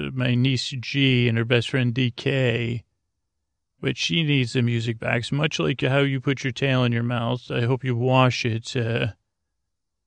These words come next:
as your mother probably said, which causes you to put your tail in your mouth anyway, Bert. Uh, it, this is G's comfort item, and she's, or D K's. Uh, G's has hers, but, uh,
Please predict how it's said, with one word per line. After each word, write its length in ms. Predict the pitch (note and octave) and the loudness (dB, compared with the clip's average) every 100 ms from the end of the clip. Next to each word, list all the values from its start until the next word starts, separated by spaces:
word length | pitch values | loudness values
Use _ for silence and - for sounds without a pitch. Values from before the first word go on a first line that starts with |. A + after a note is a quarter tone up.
| _ - | _ -6
as 160 | B2 | -4
your 100 | B2+ | 0
mother 260 | B2 B2 A#2 | 0 2 2
probably 260 | C#3 A#2+ A#2+ | 2 2 2
said, 400 | - C3 A#2+ A#2+ | 2 2 4 2
which 240 | A2+ - | -2 0
causes 360 | C3 B2 A#2 A#2 | 2 2 2 0
you 120 | A#2 | 0
to 80 | A2 | 0
put 240 | C3 - | -2 -2
your 40 | |
tail 280 | A#2+ C3+ A#2+ | 2 4 4
in 80 | A2+ | 4
your 80 | A#2+ | 2
mouth 400 | A#2+ A#2 A#2+ C#3 | 2 2 0 0
anyway, 420 | B2 A#2+ A#2 A#2 | 2 2 2 -2
Bert. 480 | A#2 B2 A#2+ - C#3 | 0 0 0 -2 -4
Uh, 440 | B2+ B2 B2 A#2+ - _ _ _ _ _ _ _ _ _ _ _ _ - | 0 2 2 0 -4 _ _ _ _ _ _ _ _ _ _ _ _ -4
it, 240 | B2 B2 | 0 0
this 280 | C3 D3 - | 2 0 0
is 300 | C#3+ A#2+ B2+ | -2 -2 -4
G's 400 | B2 B2+ C3 B2 | -6 -2 -2 -2
comfort 480 | - C3 A#2+ C3 B2 | 0 0 2 0 -2
item, 260 | B2 B2 B2+ | -2 0 0
and 140 | B2 | 0
she's, 300 | - C#3+ D3 | 0 -2 0
or 260 | D3 B2+ A#2+ | 2 2 0
D 200 | C3+ B2 | -2 -2
K's. 600 | C3+ C3 A#2 A#2 - C3+ | 0 0 0 -4 -6 -4
Uh, 160 | B2 | -4
G's 420 | A#2 - C#3 A#2 A#2+ | -6 -4 -2 -2 -2
has 340 | B2+ A#2+ A2 | -2 -2 -2
hers, 400 | B2+ A#2+ A2+ - | -4 -6 -8 -6
but, 180 | C#3+ B2+ | -4 -2
uh, 340 | B2 - B2 | -2 -2 -4